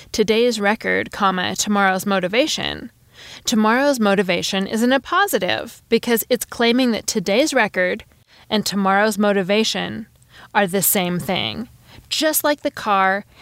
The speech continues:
and a Lamborghini are the same thing. Appositives can be restrictive or non-restrictive. When they're doing this kind of direct naming, they're non-restrictive and take a comma.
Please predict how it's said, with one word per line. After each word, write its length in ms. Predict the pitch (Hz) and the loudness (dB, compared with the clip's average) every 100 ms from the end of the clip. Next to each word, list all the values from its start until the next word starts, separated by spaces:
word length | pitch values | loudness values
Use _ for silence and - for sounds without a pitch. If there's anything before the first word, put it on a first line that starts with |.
| - | -2
and 140 | 226 | 0
a 60 | 208 | 2
Lamborghini 920 | 202 190 214 202 320 339 220 - 220 _ | 2 2 0 0 -2 0 -2 -4 -10 _
are 100 | 208 | 0
the 120 | 196 185 | 0 -2
same 360 | - 175 185 | -2 -4 -6
thing. 540 | 165 190 - - 240 208 _ _ _ _ _ _ _ _ - - | -6 -4 -4 -6 -10 -14 _ _ _ _ _ _ _ _ -18 -2
Appositives 640 | 254 - - 320 381 370 339 | 0 0 -4 -4 -2 -4 -4
can 160 | - | -4
be 140 | 254 233 | -2 0
restrictive 760 | 208 - - 226 - 233 226 - | 0 -2 -2 -2 0 0 0 -2
or 260 | - 202 202 | 0 2 2
non-restrictive. 1120 | 190 185 180 180 - 202 - - 135 104 - - _ _ - - | 2 0 -2 -4 -2 -2 -2 -6 -6 -6 -12 -20 _ _ -20 -6
When 120 | 233 240 | 0 4
they're 160 | 247 | 4
doing 300 | 220 285 330 | 2 2 2
this 120 | 269 | 0
kind 220 | - 240 208 | 0 2 2
of 140 | 175 | 0
direct 500 | 190 170 190 - - | -4 2 0 0 -2
naming, 560 | 196 190 202 226 269 277 - - | 0 0 0 0 -2 -8 -18 -4
they're 160 | 220 202 | 0 4
non-restrictive 1000 | 190 190 190 185 190 - 180 156 - - | 4 4 2 -2 -4 -2 -4 -4 -6 -4
and 140 | 208 | -2
take 200 | - 180 | 0 -2
a 80 | 175 | -2
comma. 540 | - 180 175 87 220 | -4 -4 -2 -4 -6